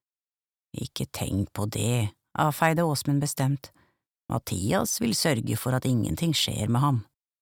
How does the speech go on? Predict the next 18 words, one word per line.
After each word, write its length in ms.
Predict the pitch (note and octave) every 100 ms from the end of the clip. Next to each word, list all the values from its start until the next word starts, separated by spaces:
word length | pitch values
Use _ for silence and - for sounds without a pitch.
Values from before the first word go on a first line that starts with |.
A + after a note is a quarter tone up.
| _ _ _ -
Den 160 | F#3+
gamle 260 | G3+ F#3 F3+
mannen 300 | E3+ D#3 D#3+
tidde 260 | F#3+ E3+ D3
et 80 | -
kort 260 | D#3+ D#3+ F3+
øyeblikk, 400 | D3 D3+ F#3+ - - - -
men 80 | G3
så 140 | C4
vendte 240 | B3+ F3+ F3+
han 120 | F#3
på 120 | A3
hodet 320 | A3+ D#3 C#3
og 80 | F3
så 160 | - E3
rett 160 | D#3 -
på 140 | -
henne. 260 | A#2 B2+ D3